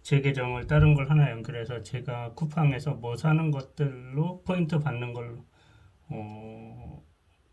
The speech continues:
포인트가 아니고 그게 뭐야? 제휴 포인트인가? 그 소정의 수수료 받는 거 있잖아요. 그걸로 해서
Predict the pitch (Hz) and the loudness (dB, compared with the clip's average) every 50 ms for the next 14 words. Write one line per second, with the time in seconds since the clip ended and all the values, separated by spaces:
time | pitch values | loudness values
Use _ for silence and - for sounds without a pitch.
0 | _ _ _ _ 151 147 - 160 156 151 147 156 143 135 120 117 117 117 113 120 | _ _ _ _ -12 -4 0 2 4 4 4 2 0 0 -2 -4 -8 -8 -10 -10
1 | 123 120 113 110 110 107 101 95 95 - _ _ _ _ _ _ _ _ _ _ | -10 -10 -10 -10 -10 -10 -10 -10 -12 -14 _ _ _ _ _ _ _ _ _ _
2 | _ _ _ _ _ _ _ _ _ - - 147 143 147 143 - 160 147 139 135 | _ _ _ _ _ _ _ _ _ -2 2 4 6 6 6 6 6 4 4 4
3 | - 139 127 139 175 202 - - _ - - 143 143 139 139 147 - 175 165 170 | 2 -2 -2 -2 -2 -4 -4 -10 _ -4 -2 0 0 0 0 -2 -2 0 2 4
4 | 160 156 151 147 - 180 156 - 175 151 151 147 - 127 120 120 120 120 120 113 | 6 8 8 6 6 4 0 0 2 4 2 2 2 0 -4 -4 -6 -6 -6 -6
5 | 101 95 120 110 107 113 139 151 151 147 - - 139 135 135 127 127 127 127 135 | -6 -6 -8 -8 -8 -4 0 0 0 0 -2 -4 -6 -4 -2 -2 -2 -2 0 0
6 | 139 139 - 156 143 143 147 - | 0 2 2 2 2 2 2 -2